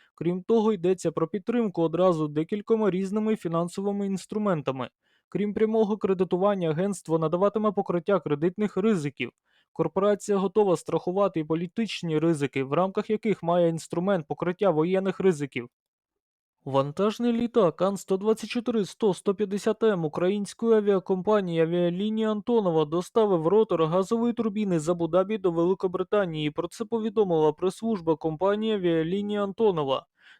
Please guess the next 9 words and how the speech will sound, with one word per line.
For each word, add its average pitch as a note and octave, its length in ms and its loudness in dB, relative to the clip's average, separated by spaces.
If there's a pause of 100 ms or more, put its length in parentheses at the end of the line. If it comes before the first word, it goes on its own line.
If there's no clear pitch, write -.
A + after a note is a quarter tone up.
Для F3 140 2
завантаження F#3 640 2
та E3+ 100 -2
розвантаження G#3+ 760 0
ротора, F3 360 4
встановленого E3+ 800 0
на D#3+ 120 0
спеціальну F3+ 600 -2
раму, F3+ 360 0